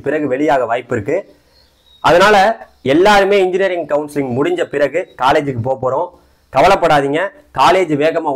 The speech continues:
open பண்ணிடுவாங்க. சில பேருக்கு ஆசையா இருக்கும் College வேகமா open பண்ணணும்னு. சில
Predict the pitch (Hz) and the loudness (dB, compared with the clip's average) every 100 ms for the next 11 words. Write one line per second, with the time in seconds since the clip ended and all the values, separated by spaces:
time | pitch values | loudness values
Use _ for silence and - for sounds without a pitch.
0 | 143 151 147 131 123 120 151 160 147 151 | -4 -4 -6 -4 -6 -4 -6 -4 -4 -4
1 | 190 170 160 170 185 175 175 - _ 139 | -2 2 2 2 0 0 -2 -4 _ -2
2 | 147 147 147 156 156 147 147 147 143 131 | 0 0 0 0 0 0 -2 -2 -6 -4
3 | 123 135 202 - _ _ - | -4 -4 -6 -10 _ _ -2